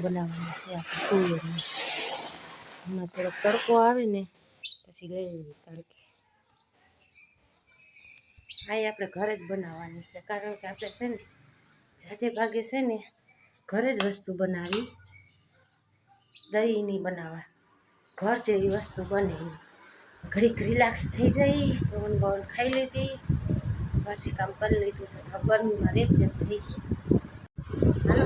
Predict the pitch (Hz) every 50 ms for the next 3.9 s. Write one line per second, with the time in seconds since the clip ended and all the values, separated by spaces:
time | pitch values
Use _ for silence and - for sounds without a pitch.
0 | - - 233 233 233 233 240 - - - - - - - - - - - - -
1 | - - - - - - - - - - - - - - - - - - - -
2 | - 226 220 - - 208 208 196 - - - - - - - - - - - -
3 | - - 196 185 185 208 - - - - - - - - - - 294 -